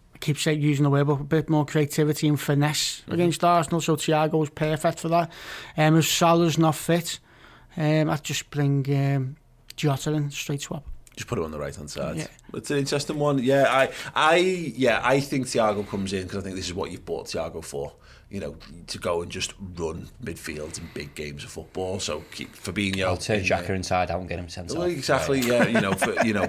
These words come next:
Speaker 3: <laughs>
Speaker 2: well, yeah, that's right.
Speaker 3: Yeah.
Speaker 2: Um, the only one, if, if Konate was just a nothing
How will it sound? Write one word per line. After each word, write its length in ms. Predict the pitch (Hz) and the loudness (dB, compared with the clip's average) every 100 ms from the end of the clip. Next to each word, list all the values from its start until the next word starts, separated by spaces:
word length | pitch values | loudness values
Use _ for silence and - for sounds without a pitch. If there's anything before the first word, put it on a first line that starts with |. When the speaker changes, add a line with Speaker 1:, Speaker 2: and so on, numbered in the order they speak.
| - | -4
Speaker 3:
<laughs> 120 | - | -4
Speaker 2:
well, 80 | 185 | -2
yeah, 140 | 208 | 0
that's 360 | 156 - 135 - | -2 -2 -2 -2
right. 300 | 92 123 - | -2 -4 -2
Speaker 3:
Yeah. 120 | 92 - - | -4 -4 0
Speaker 2:
Um, 560 | - 120 113 113 107 - - - - - - - _ - - | 4 6 6 4 2 -4 -16 -14 -14 -14 -20 -20 _ -20 -12
the 220 | 120 135 | 0 4
only 300 | 156 160 156 | 4 2 2
one, 260 | 143 127 - - - - _ - | 2 2 -2 -14 -20 -20 _ -8
if, 260 | 123 - - | -8 -6 -6
if 180 | 135 - | -6 -4
Konate 800 | 139 131 131 135 - 143 139 | -2 0 2 0 2 4 4
was 120 | 113 110 | 0 -4
just 360 | 110 104 - - - | -4 -4 -6 -10 -6
a 60 | |
nothing 480 | 101 87 - 107 113 | -4 -4 -6 -6 -6